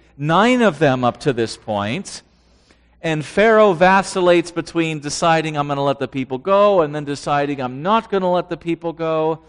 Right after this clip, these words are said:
And Moses issues a final warning that there is a judgment coming that is gonna top all of the previous judgments. It is the death of the firstborn son,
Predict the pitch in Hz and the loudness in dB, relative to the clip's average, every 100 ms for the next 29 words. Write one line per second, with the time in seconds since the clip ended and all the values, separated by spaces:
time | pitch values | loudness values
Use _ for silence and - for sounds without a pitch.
0 | _ _ _ _ _ 156 147 147 185 214 | _ _ _ _ _ -6 -4 2 6 6
1 | 208 202 185 175 175 170 160 151 135 - | 6 0 0 -4 -2 0 0 0 -4 -2
2 | 196 214 220 220 214 156 147 175 175 143 | 2 2 2 0 -2 -4 2 4 6 2
3 | 110 113 123 151 143 135 131 151 190 196 | -2 -4 -2 0 0 0 -4 2 2 2
4 | 190 190 - 170 165 165 143 135 131 139 | -4 -8 -2 -2 -2 -4 -4 -4 -6 -6
5 | 123 - 175 180 180 160 190 220 208 160 | -8 -4 0 0 0 4 6 6 4 0
6 | 143 147 139 127 127 120 113 104 104 104 | -6 -2 -4 -2 -4 -4 -6 -6 -6 -14
7 | 104 - - _ _ _ _ _ - 135 | -14 -16 -20 _ _ _ _ _ -4 0
8 | 135 - 127 110 156 180 185 - 131 113 | 0 -2 -8 -2 0 0 -2 -6 -6 -4
9 | 120 - 160 175 156 - 151 151 151 - | -8 -4 0 0 -2 -6 -2 0 -2 -8
10 | - 127 110 92 | -6 -4 -4 -8